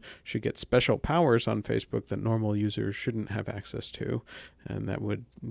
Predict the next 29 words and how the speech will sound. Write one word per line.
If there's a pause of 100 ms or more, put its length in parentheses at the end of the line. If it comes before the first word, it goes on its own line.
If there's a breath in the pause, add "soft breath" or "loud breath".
basically
override (160)
moderators (100)
like
Facebook's. (580 loud breath)
But
at
the
same
time,
there
is
certainly
a
growing
concern
about
the
power
that
Facebook
has
over
media
and
news
consumption
these
days.